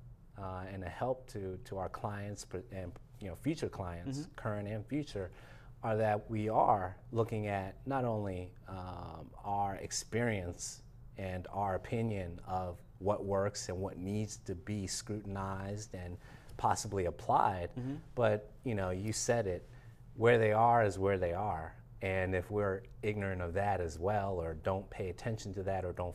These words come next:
Speaker 1: factor that in,
Speaker 2: Mm-hmm.
Speaker 1: uh, they won't make it to another phase of development or advancement. So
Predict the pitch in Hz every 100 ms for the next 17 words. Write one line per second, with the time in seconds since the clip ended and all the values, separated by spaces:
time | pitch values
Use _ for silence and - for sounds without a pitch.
0 | - 104 107 101 87 85 95 117 87 120
1 | 120 135 - - - 95 82 98 101 98
2 | 95 98 - 90 - 90 85 90 90 85
3 | 82 - - - - - 98 98 90 90
4 | 90 87 92 95 90 90 87 87 85 80
5 | 87 98 110 - 85 80 - - 104 95
6 | 90